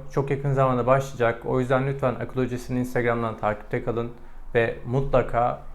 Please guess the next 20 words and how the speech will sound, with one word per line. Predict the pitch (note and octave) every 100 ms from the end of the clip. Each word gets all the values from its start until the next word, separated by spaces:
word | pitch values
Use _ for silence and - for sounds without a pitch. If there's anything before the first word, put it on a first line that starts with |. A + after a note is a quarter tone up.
| - - - - -
programlı | A#2+ A#2 A#2 A#2+
olmaya | A#2 A#2 A2
başlayın. | G#2+ - C#3
Çünkü | - - B2
iyi | B2 C#3+
rakiplerinizle | C#3+ C#3 C#3 C3 B2 A#2+
beraber | A#2+ A#2+ C3 C3+ - -
birlikte | B2 C3 D3+
çalışmanızı | C#3+ C3 B2 C3+ C3+ C#3+
istiyorum. | C#3+ - A2+ C3 - - - - - - -
Buna | A#2+ C#3
yönelik | D#3 C#3+ D3 - -
koordineli | A#2+ B2+ C3+ C#3+
şekilde | C#3+ C#3+ C3+ C3
beraber | B2+ B2+ C3+ C#3
çalışacağız. | C3+ A2+ - A#2 A2+
Buna | A#2+
hazırlıklı | A#2+ A#2+ A#2+ B2
olmanız | A#2+ A#2+ B2 G#2+
lazım. | G2+ G2 -